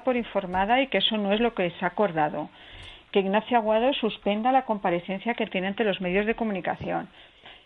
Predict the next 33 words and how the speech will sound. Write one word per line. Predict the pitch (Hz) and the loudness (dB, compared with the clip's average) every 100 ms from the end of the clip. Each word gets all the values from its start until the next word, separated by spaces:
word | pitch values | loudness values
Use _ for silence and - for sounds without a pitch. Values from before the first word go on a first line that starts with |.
| _ | _
que | - 208 | 2 4
hoy | 220 | 4
tanto | 226 226 233 | 2 2 0
el | 214 | 0
consejero | 214 208 202 208 202 | 0 -2 -2 2 2
de | 202 | 2
Sanidad | 190 190 208 262 | 0 4 4 4
como | 240 | 0
Ignacio | 196 190 196 214 | 0 -4 0 2
Aguado | 208 226 254 311 - - - _ | 4 4 6 2 0 -18 -20 _
hayan | 180 190 208 208 | 2 4 4 4
grabado | 185 165 175 202 | 4 6 6 6
un | 233 | 6
vídeo | 220 254 233 233 269 - - - - _ | 6 6 6 6 4 -2 -16 -20 -20 _
para | - 170 165 | 0 2 2
que | 180 | 2
no | |
hubiera | 180 185 | 4 4
periodistas | 190 190 190 202 - 208 | 2 0 0 0 -2 -2
que | 190 | -2
le | |
podíamos | 160 165 170 185 | -2 0 0 0
preguntar | - 190 180 208 | -2 0 2 2
sobre | 190 175 185 | 0 -2 -2
es-, | 180 | -4
estos | 190 - 202 196 | -8 -4 -4 -2
temas, | 220 220 247 - - - - | -2 0 0 -2 -14 -20 -2
sobre | - 185 170 | 2 2 2
el | 160 | 0
lío | 170 180 | 2 2
enorme | 196 185 190 214 | 2 0 -2 0
que | 247 | 0
tienen. | 240 190 214 196 | 0 -2 -2 -4